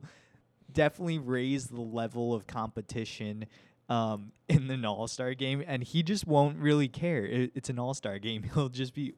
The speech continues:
uber competitive and really go after it. So I'm choosing Westbrook, and I'm really liking that, uh, backcourt, um, coming off the bench.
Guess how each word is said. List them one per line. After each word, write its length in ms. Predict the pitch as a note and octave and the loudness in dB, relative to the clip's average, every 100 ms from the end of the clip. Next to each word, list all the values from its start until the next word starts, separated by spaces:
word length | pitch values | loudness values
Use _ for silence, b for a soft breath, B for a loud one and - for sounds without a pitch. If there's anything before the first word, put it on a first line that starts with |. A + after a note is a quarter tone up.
| - | -4
uber 300 | B2+ C3 D3 | 0 2 2
competitive 680 | - C3+ C3+ A2 A2+ A#2 A2+ | 0 -2 -2 -2 -4 -4 -4
and 200 | A2+ A2 | -4 -4
really 240 | A2+ A2+ | -2 -2
go 320 | G2 G#2+ G#2+ | -2 0 2
after 340 | G2+ G2+ - G2+ | 0 -2 -6 -8
it. 180 | G2+ - | -8 -6
So 360 | B2 A2+ G#2+ - b b b | 0 0 0 -4 b b b
I'm 200 | B2 C3 | -2 -2
choosing 400 | - D3+ C3 B2 | -2 -2 -2 -4
Westbrook, 580 | A#2 - - A#2 A2+ - | -6 -6 -4 -2 -4 -8
and 320 | A2+ A2+ A2 A2 | -8 -8 -6 -8
I'm 180 | A#2 A#2+ | -10 -4
really 180 | A#2+ B2+ | 0 2
liking 360 | A2+ A#2 A#2 A2 | 2 0 -2 -4
that, 240 | G#2 G#2+ _ _ | -2 -4 _ _
uh, 220 | - A2 G2+ | -4 -2 -2
backcourt, 640 | F#2+ G2+ G2 - G#2 G#2 G#2 _ _ - | -2 -4 -4 -6 -4 -2 -6 _ _ -6
um, 340 | A#2 G#2 G2+ | -4 -4 -6
coming 280 | G2+ A2+ G#2+ | -6 -6 -4
off 160 | G2+ G2+ | -6 -8
the 60 | G2 | -8
bench. 400 | F#2+ F#2 F#2 | -10 -8 -12